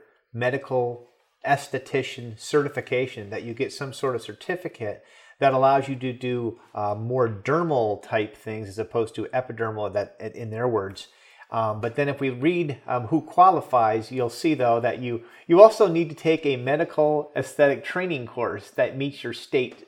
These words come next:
standards. So, um, again, this state or no other state that I know of has a medical aesthetics training course. They have an esthetician licensing course. So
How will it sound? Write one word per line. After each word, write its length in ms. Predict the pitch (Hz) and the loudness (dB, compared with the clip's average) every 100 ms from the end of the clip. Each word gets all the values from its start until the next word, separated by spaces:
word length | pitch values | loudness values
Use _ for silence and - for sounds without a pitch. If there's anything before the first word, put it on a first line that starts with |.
| _ _ | _ _
standards. 480 | - 127 120 92 76 | -8 -6 -6 -8 -12
So, 320 | - 123 117 - - - - | -2 0 0 -6 -20 -16 -2
um, 320 | 117 113 104 - | 0 0 -6 -8
again, 340 | 135 139 127 | -6 -4 -4
this 120 | 127 - | -4 -2
state 340 | 156 143 139 123 | 2 2 2 -2
or 260 | 107 104 - | -2 -2 -8
no 160 | 127 139 | -2 0
other 140 | 143 | 0
state 260 | - 139 - | 0 -4 -2
that 100 | 113 | -4
I 60 | |
know 180 | 113 269 | -2 0
of 100 | 127 | -2
has 280 | - 208 160 | 0 -2 0
a 140 | 131 | -2
medical 800 | 107 110 123 123 127 123 110 107 - _ _ 120 | -4 -4 -2 0 0 0 0 0 -6 _ _ -8
aesthetics 640 | - - 110 101 - - - | -4 0 0 -2 -14 -20 -6
training 240 | 120 101 | -6 -6
course. 280 | 107 101 - | -6 -6 -2
They 140 | 120 | -4
have 220 | 110 117 | -2 -6
an 100 | 113 - | -6 -8
esthetician 760 | 120 - 117 - 147 127 123 | -8 -6 -8 -2 -2 -2 -6
licensing 640 | 98 107 196 - 123 - 92 | -6 0 0 -2 -14 -12 -12
course. 400 | - 98 87 - | -8 -6 -6 -8
So 280 | - 113 | -4 -4